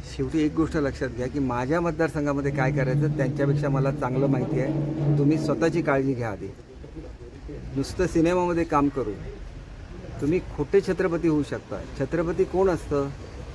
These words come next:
जनतेचा काळजी घेणारा तो छत्रपती, रयतेचा राजा असतो तो. आणि म्हणून रयतेसाठी काय कामं होतात हे बघायचं असेल तर गावोगावी जायला लागेल,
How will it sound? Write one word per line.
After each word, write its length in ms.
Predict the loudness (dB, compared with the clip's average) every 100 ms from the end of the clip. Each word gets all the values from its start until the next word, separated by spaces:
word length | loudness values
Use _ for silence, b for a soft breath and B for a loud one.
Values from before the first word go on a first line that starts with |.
| 0
जनतेचा 600 | 2 2 4 2 4 0
काळजी 500 | 0 2 2 4 4
घेणारा 340 | 4 4 4 4
तो 140 | 2
छत्रपती, 680 | 0 0 0 0 -2 -4 -4 -6 -6 -6 0
रयतेचा 520 | 4 4 4 4 6
राजा 320 | 8 6 6
असतो 260 | 4 2 0
तो. 240 | 2 -2 -2 -8 -8 -8 -2
आणि 140 | 2
म्हणून 320 | 4 6 4 2 -2 0
रयतेसाठी 520 | 4 4 4 2 2
काय 220 | 2 2 4
कामं 280 | 4 4
होतात 280 | 2 4 2
हे 240 | 0 0 2
बघायचं 480 | 2 4 2 2
असेल 640 | 2 2 0 0 -4 -4 0
तर 100 | 2
गावोगावी 520 | 6 6 6 6 6
जायला 260 | 6 4 4
लागेल, 260 | 2 0